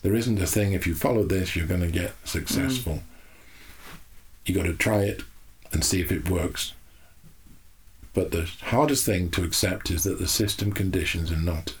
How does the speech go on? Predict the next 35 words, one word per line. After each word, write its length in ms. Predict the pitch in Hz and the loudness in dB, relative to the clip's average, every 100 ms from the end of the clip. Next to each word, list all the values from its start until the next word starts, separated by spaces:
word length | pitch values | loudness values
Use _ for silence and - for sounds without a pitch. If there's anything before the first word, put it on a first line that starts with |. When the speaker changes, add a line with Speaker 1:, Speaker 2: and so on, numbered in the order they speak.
| - | -6
Speaker 1:
in 200 | 85 80 | -2 0
your 240 | 80 80 | 0 -2
favour 440 | - 82 80 85 | -2 -2 -2 -2
at 100 | 82 | -2
the 80 | - | 0
moment. 420 | 87 98 101 101 - - | 0 0 0 -2 -6 -2
Speaker 2:
Mm. 260 | 135 123 113 - | -2 -2 -6 -6
Speaker 1:
You 60 | 85 | -2
know, 60 | 80 | -2
it's 80 | |
that 160 | 85 85 | -2 0
old 160 | 80 78 | 0 2
linear 340 | 90 92 92 | 4 4 4
lock-in. 520 | 90 92 92 104 104 104 - | 4 2 2 2 2 0 -4
Speaker 2:
Yeah. 180 | 131 131 - 127 - | -4 -4 -6 -12 0
Speaker 1:
Most 320 | 95 104 101 | 2 2 2
things 280 | 92 92 85 | 0 2 2
make 220 | 92 90 | 2 2
it 100 | 95 | 0
really 380 | 87 98 123 135 | 2 4 4 4
difficult 560 | 127 98 87 85 95 | 4 2 0 0 0
to 80 | - | 0
do 220 | 85 90 | 0 2
what 240 | 85 104 - | 4 2 2
you're 100 | 110 | 2
doing. 380 | 160 160 92 69 - - - - - - - - | 4 4 2 -2 -6 -16 -20 -18 -16 -14 -10 -2
But 120 | 95 | 2
that's 300 | 143 156 - | 2 2 0
the 120 | 135 | 2
role 260 | 131 135 127 | 4 4 4
of 100 | 117 | 2
the 60 | |
pioneer, 600 | 113 - 131 123 139 147 113 | 0 0 0 2 2 2 2
isn't 360 | 92 107 107 | 0 0 2
it? 260 | 170 156 | 0 -2